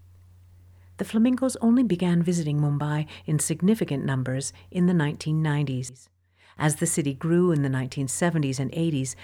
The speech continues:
so did the volume of untreated sewage flowing into Thane Creek, nurturing the algae that are the flamingos' main food and turning the area into a feeding ground for the birds.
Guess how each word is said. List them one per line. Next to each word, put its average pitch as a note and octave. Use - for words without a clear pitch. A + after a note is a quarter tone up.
so G#3+
did A#3+
the G#3+
volume D#3+
of D#3+
untreated F#3+
sewage D3
flowing D#3
into C#3+
Thane C3+
Creek, -
nurturing E3+
the D3
algae D3
that D#3+
are D#3+
the E3+
flamingos' F#3+
main E3+
food C#3+
and F3
turning A3
the G3+
area F3+
into D#3+
a C#3+
feeding E3+
ground C#3+
for -
the D3+
birds. B2